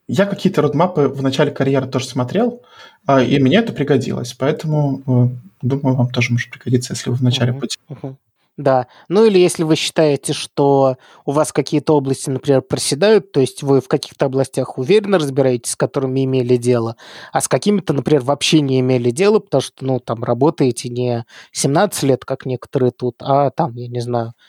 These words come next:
Speaker 2: четыре года, да, три года, то есть вы middle уверенный, но н-, что-то у вас проседает. Просто пройтись по нему, понять, в чём из этого вы уверены, на что вы бы ответили там на вопросы на собеседовании,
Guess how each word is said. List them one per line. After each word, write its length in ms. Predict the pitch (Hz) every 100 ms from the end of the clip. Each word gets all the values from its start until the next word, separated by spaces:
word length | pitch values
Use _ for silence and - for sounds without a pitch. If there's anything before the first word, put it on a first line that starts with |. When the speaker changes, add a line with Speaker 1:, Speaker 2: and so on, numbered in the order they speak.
| _ _ _
Speaker 2:
четыре 360 | - - 175 135
года, 340 | 123 117 123
да, 160 | 123 131
три 260 | - 127
года, 260 | 117 123 -
то 40 |
есть 140 | 131 -
вы 80 | 127
middle 380 | 143 190 175
уверенный, 500 | 147 131 123 120 123 - - - -
но 300 | 139 170 165
н-, 420 | 147 - 139 143
что-то 360 | - - 165
у 20 | 143
вас 160 | 139 -
проседает. 440 | - 143 135 -
Просто 260 | 156 143 135
пройтись 460 | 143 127 - 220 -
по 100 | 170
нему, 360 | 147 127 120 - - -
понять, 380 | - 139 147 135
в 100 | -
чём 240 | - 160 135
из 80 | 127
этого 300 | 127 139 123
вы 140 | 135
уверены, 400 | 127 135 127 123
на 100 | 123
что 220 | - 143
вы 160 | 123 120
бы 100 | 123
ответили 460 | 120 135 120 120
там 220 | 117 117 117
на 60 |
вопросы 460 | 120 120 127 123 123
на 80 | 117
собеседовании, 720 | - 123 - 202 196 160 135